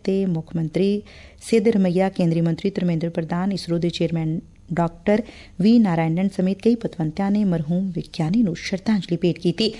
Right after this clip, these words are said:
ਪੱਤਰਕਾਰਾਂ ਨਾਲ ਗੱਲ ਕਰਦਿਆਂ ਧਰਮੇਂਦਰ ਪ੍ਰਧਾਨ ਨੇ ਡਾਕਟਰ ਕਸਤੂਰੀ ਰੰਗਨ ਨਾਲ ਆਪਣੀ ਗੱਲਬਾਤ ਤੇ ਪਲਾਂ ਨੂੰ ਯਾਦ ਕੀਤਾ।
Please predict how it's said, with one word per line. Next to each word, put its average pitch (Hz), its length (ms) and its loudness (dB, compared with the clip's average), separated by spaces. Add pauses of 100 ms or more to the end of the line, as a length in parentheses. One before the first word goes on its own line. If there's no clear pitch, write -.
(260)
ਪੱਤਰਕਾਰਾਂ 175 480 2
ਨਾਲ 190 160 0
ਗੱਲ 180 180 2
ਕਰਦਿਆਂ 190 480 -2
ਧਰਮੇਂਦਰ 165 320 0
ਪ੍ਰਧਾਨ 160 360 -2
ਨੇ 180 140 0
ਡਾਕਟਰ 165 300 -4
ਕਸਤੂਰੀ 160 400 -2
ਰੰਗਨ 156 300 2
ਨਾਲ 196 240 0
ਆਪਣੀ 180 400 -2
ਗੱਲਬਾਤ 165 480 -4
ਤੇ 196 80 0
ਪਲਾਂ 160 300 0
ਨੂੰ 151 140 -2 (200)
ਯਾਦ 175 220 -2
ਕੀਤਾ। 165 340 2